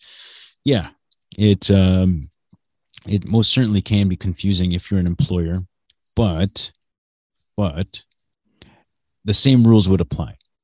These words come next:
in the sense that your employees don't come to work drunk, hungover, et cetera. I mean,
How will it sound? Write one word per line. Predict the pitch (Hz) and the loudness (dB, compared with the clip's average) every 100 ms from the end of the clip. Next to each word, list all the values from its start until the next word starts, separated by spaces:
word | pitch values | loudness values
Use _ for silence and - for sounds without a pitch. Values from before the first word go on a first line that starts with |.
| _ _ _ _ _ _ _ _ _ | _ _ _ _ _ _ _ _ _
in | 107 | 2
the | 101 | 4
sense | - 104 95 | 4 4 2
that | - 90 - _ _ _ _ _ | 0 -2 -4 _ _ _ _ _
your | 101 104 101 | 2 2 4
employees | 101 143 131 107 98 | 0 2 4 4 4
don't | 110 107 - | 2 0 0
come | 110 | -4
to | 95 92 | -2 -4
work | 92 85 | -4 -6
drunk, | - 98 80 - _ _ _ _ _ _ _ _ _ _ _ _ _ _ _ _ _ _ _ _ _ | -6 -6 -6 -14 _ _ _ _ _ _ _ _ _ _ _ _ _ _ _ _ _ _ _ _ _
hungover, | - 104 101 95 90 90 82 _ | 0 2 4 2 0 -4 -6 _
et | 95 | -6
cetera. | - 90 78 76 - | -4 -4 -6 -12 -6
I | 101 | 2
mean, | 107 95 | 2 2